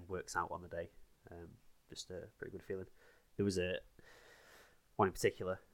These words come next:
uh, a Brimstone side mission where we had to, uh, go and find and kill or capture three separate H V Ts. Um, that was a,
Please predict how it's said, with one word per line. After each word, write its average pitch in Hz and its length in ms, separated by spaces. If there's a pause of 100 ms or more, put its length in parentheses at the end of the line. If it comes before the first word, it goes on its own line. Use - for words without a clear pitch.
(140)
uh, 90 360 (100)
a 90 480
Brimstone 90 400
side 87 280
mission 92 320
where 85 200
we 87 120
had 87 260 (120)
to, 85 380 (440)
uh, 87 300 (100)
go 92 180
and 85 300 (680)
find 90 560
and 85 120
kill 87 200
or 85 80
capture - 340
three 90 320
separate - 480
H - 180
V 90 100
Ts. 98 320 (560)
Um, 85 260 (1160)
that 104 260
was 90 180
a, 82 300